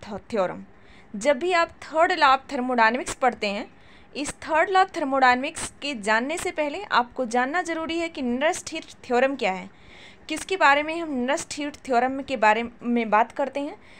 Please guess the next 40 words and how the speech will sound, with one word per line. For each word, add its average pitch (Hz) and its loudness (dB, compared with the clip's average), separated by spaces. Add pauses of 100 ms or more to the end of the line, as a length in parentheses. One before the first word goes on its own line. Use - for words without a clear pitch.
(260)
इन 359 -6
सारी 294 4
चीज़ों 311 -8
का 311 0
हम 285 -4
detail 320 -2
study 320 -6
करेंगे 302 -2 (1040)
नस्ट 269 0
heat 262 -6
थ्योरम 175 -4
में। 190 -12 (560)
तो 269 -4
सबसे 320 -4
पहले 359 -2
इस 349 -2 (100)
theorem 302 0
को 370 -4
जानने 262 0
के 302 -8
लिए 294 -2
हम 294 -4
एक 269 -6
equation 285 -6
देखेंगे 262 -4 (480)
जिसका 269 -2
नाम 302 2
है 370 -4 (140)
Gibbs 339 -2
Helmholtz 285 -2
equation। 180 -8 (560)
जो 233 -4
बच्चे 247 -4
हमारे 302 0
साथ 294 0
session 294 -4
को 294 -4
ज्वाइन 226 0
किए 311 -8
हैं 339 -8